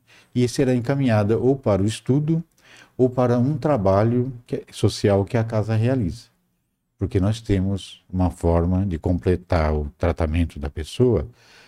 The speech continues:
com atividades no trabalho da casa, né? E como que é, quais são esses trabalhos da casa? Nós temos lá, na própria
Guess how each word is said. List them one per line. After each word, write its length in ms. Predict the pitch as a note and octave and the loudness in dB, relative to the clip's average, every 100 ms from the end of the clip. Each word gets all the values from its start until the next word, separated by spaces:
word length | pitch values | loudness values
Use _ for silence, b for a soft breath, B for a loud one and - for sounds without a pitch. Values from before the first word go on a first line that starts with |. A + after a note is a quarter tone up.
| b b - | b b -2
com 160 | G2+ | 0
atividades 1200 | G#2 - C#3+ D3 F#2+ F#2 G#2 G#2+ A#2 A#2 - - _ _ _ _ | 0 -2 -2 0 2 2 2 0 -2 -4 -12 -18 _ _ _ _
no 100 | F#2+ | -4
trabalho 340 | F2+ G2+ F#2 F#2 | 0 2 2 2
da 140 | A#2+ | 0
casa, 340 | - E2+ - - _ _ _ - | 0 -2 -4 -18 _ _ _ -8
né? 160 | F#2+ A2+ A2+ - b b b b b b - | -4 -4 -6 -20 b b b b b b -4
E 100 | A#2 | -2
como 320 | A#2 D#3+ D#3+ | 0 0 0
que 340 | - B2+ A#2 | -2 0 2
é, 140 | G#2 G2+ | 2 2
quais 240 | - C3+ | 0 -2
são 140 | - A2+ | 0 0
esses 240 | A2+ A2+ | -2 -6
trabalhos 600 | - E2+ D#2+ D2+ D2 C#2+ | -4 -2 0 -2 -4 -4
da 140 | D2 | -4
casa? 360 | - D#2 - - _ _ _ _ _ _ b b b b | -2 -4 -6 -16 _ _ _ _ _ _ b b b b
Nós 220 | G#2 G#2+ | 0 0
temos 300 | - A2 A2 | 2 0 2
lá, 280 | F2+ E2+ D#2 - _ _ _ _ _ _ _ | 2 2 0 -4 _ _ _ _ _ _ _
na 140 | E2+ E2 | -6 0
própria 500 | F#2+ F2 F2+ E2 | 2 2 2 0